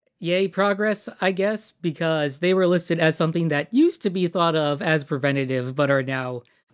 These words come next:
considered corollary <laughs> for being prone to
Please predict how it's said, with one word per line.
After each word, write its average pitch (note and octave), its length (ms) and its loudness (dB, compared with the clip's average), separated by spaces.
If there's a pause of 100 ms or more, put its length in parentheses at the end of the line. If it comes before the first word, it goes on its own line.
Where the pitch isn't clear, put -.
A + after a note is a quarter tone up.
(120)
considered C3 540 -10 (180)
corollary B2+ 760 -6 (460)
<laughs> C#3+ 160 -4
for D#3 640 0 (560)
being D#3 300 -6
prone C3+ 380 -6
to B2+ 220 -14